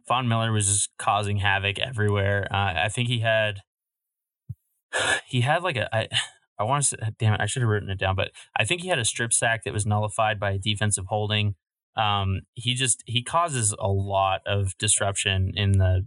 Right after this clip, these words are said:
in the opponent's backfield. Um, another re-, really good player is, uh, their safety, Justin Simmons, out of Boston College, uh, two years ago. Um, he, he's looking really good. He was all over the field for them this week.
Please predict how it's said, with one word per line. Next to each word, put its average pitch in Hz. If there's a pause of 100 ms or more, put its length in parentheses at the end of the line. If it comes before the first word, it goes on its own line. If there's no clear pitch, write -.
in 104
the 101
opponent's 98
backfield. 98 (440)
Um, 104
another 156
re-, 123 (100)
really 123
good 113
player 113
is, 101
uh, 98 (340)
their 110
safety, 135
Justin 104
Simmons, 101
out 95
of 92
Boston 98
College, 98 (160)
uh, 95
two -
years 101
ago. 110 (480)
Um, 101 (140)
he, 170 (220)
he's 202
looking 151
really 107
good. 104
He 127
was 156
all 120
over 131
the 110
field 113
for 131
them 120
this 120
week. 127